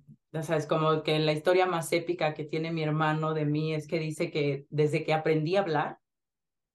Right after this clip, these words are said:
que lo prim-, de las primeras cosas que dije fue, señalé a la tele y dije,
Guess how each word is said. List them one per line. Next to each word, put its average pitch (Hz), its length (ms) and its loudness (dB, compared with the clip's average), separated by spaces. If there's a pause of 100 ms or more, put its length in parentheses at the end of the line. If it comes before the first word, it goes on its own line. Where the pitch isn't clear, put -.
(200)
que 151 640 0
lo 151 180 -4
prim-, 156 220 -2
de 165 160 2
las 160 160 -2
primeras 175 380 -2
cosas 175 280 -8
que 160 120 -2
dije 156 260 -2
fue, 156 360 0
señalé 156 400 -2
a 180 60 0
la 147 160 -4
tele 156 260 -2
y 170 80 -2
dije, 143 500 -6